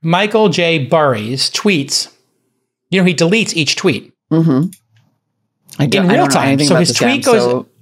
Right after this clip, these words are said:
Speaker 2: I'm
Speaker 1: uh,
Speaker 2: learning along with
Speaker 1: Michael
Speaker 2: the
Speaker 1: J
Speaker 2: notice.
Speaker 1: Burry. Uh, can we
Speaker 2: Yeah.
Speaker 1: just pull it up for everybody
Speaker 2: Fascinating.
Speaker 1: to see, Nick?
Speaker 2: There's a whole story about it in Seeking Alpha.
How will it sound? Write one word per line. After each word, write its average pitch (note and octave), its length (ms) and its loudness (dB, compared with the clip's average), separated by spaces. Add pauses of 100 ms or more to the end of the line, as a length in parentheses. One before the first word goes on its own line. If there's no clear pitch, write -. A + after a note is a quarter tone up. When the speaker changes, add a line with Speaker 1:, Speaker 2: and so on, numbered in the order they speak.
(120)
Speaker 2:
I'm C3+ 140 2
Speaker 1:
uh, B2 40 0
Speaker 2:
learning B2+ 360 2
along A#2 320 0
with A#2 100 -4
Speaker 1:
Michael G#3 340 0
Speaker 2:
the A#3 100 0
Speaker 1:
J - 0 - (140)
Speaker 2:
notice. D3 120 -4
Speaker 1:
Burry. C3 500 0
Uh, D#3+ 80 -4
can - 120 -4
we C#3+ 40 2
Speaker 2:
Yeah. C#3 80 0
Speaker 1:
just C3 140 -2
pull F3+ 120 2
it E3 80 2
up D#3+ 140 -2
for D#3+ 160 0
everybody D3 460 -2
Speaker 2:
Fascinating. B2 400 0
Speaker 1:
to A#2 60 -6
see, D3+ 60 -8
Nick? D#3 140 -10 (200)
Speaker 2:
There's D#3 140 0
a E3+ 80 0
whole F3 200 2
story F#3+ 300 0
about C#3 200 2
it C3+ 100 0
in C#3 120 2
Seeking D#3 340 0
Alpha. B2 400 0